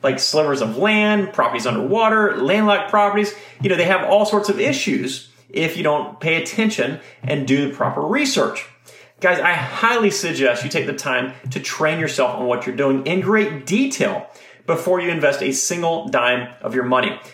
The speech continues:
The smaller your budget, the more important investing in training is, because you don't have any buffers. You don't have any margins where you can just pay and take care of problems.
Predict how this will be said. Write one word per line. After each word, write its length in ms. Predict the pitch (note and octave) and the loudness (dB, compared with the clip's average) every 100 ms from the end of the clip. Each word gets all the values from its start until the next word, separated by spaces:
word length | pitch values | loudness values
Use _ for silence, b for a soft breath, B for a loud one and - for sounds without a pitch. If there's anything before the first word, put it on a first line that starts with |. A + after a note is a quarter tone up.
| _ | _
The 100 | D3+ | -4
smaller 360 | C#3+ D#3+ F#3+ G3 | 0 2 4 4
your 260 | E3 D#3 | 2 0
budget, 480 | C#3+ D3+ B3+ A#3+ - | 2 2 2 0 0
the 80 | D#3 | 0
more 400 | D#3 F3 G#3 - | 4 4 4 2
important 400 | C3 G3 G#3 A3 | 2 2 2 -2
investing 520 | E3+ C3+ D3 C#3+ D#3+ | -4 0 0 0 -4
in 120 | D3+ | -6
training 560 | - C3+ B2+ C3 C3+ - | -4 -4 0 0 0 0
is, 540 | F3 A3 G#3+ A2 - - - | 2 4 4 0 -6 -8 -6
because 240 | D3+ F3 | -2 0
you 120 | G3 | 2
don't 280 | E3 A3+ - | 2 2 -2
have 520 | - E3+ B3+ C#4+ - B - | -4 0 2 0 -4 B -4
any 280 | F3 D3 | -2 0
buffers. 360 | D#3+ D3+ D3 C3 | 2 2 2 0
You 80 | E3 | 2
don't 160 | A3 | 2
have 160 | B3+ B3+ | 2 0
any 140 | A3 | 0
margins 560 | D3+ B2+ C3+ E3+ E3 C#3 | -2 0 2 2 0 -2
where 80 | D3 | -4
you 80 | C#3 | -4
can 100 | C3+ | -4
just 220 | C#3 B B B _ _ | -6 B B B _ _
pay 360 | C3 F3 F#3+ D3+ | -2 2 2 2
and 100 | C3 | -2
take 220 | E3+ C3 | -2 -4
care 240 | - C3+ | -2 -2
of 80 | C3+ | -2
problems. 440 | - F3+ C#3 A2 | -4 -4 -4 -6